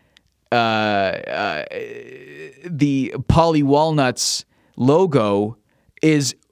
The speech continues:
honestly, I have to assume, was designed by one of the Dolan's mistresses' kids, like, in Photoshop class in middle school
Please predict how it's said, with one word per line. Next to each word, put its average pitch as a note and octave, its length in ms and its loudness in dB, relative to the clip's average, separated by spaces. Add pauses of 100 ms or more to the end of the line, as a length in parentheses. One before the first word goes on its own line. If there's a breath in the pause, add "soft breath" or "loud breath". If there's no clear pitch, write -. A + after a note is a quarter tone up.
(140)
honestly, D#3+ 800 2 (720)
I D#3 200 4
have E3+ 280 4
to E3+ 140 2
assume, C3+ 600 2 (240 soft breath)
was C#3 200 4
designed C#3 720 2
by A#2 440 4
one C3 240 2
of C3+ 80 0
the B2+ 80 2
Dolan's A#2+ 760 2
mistresses' G#2 840 0 (220)
kids, F#3+ 580 0 (1400)
like, C#3 300 2
in C3 300 0
Photoshop F3+ 720 2
class G3 520 2
in C3 220 0
middle F#3 220 4
school G#3+ 680 0